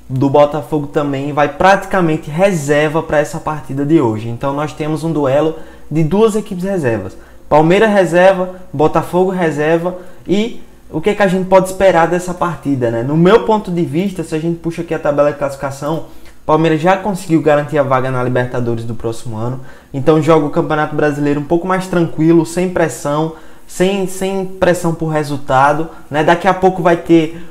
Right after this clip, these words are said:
o Mundial de Clubes também. Então o Botafogo tá aqui, é o último colocado, né? Provavelmente vai ser rebaixado esse time do Botafogo. E a gente analisando o elenco a elenco,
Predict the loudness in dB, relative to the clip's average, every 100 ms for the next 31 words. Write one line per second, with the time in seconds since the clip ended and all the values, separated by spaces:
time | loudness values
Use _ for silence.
0 | -6 0 2 4 6 4 2 -2 0 0
1 | -2 -6 -4 -4 -4 -6 -8 -16 -18 -16
2 | -8 -8 -4 -2 0 0 -4 -8 -2 4
3 | 6 6 2 2 0 0 -2 2 4 4
4 | 2 -4 0 2 2 2 2 2 -2 -8
5 | -16 -10 -6 0 2 2 2 2 0 0
6 | -2 0 -2 2 2 0 -4 -4 -6 -8
7 | -6 -4 -4 -4 -8 -6 -6 -6 -8 -12
8 | -18 -10 -4 -2 -2 -4 0 0 0 -2
9 | -6 -2 0 2 2 2 0 2 2 0
10 | 0 0 2 2 0 -2 -4 -4 -10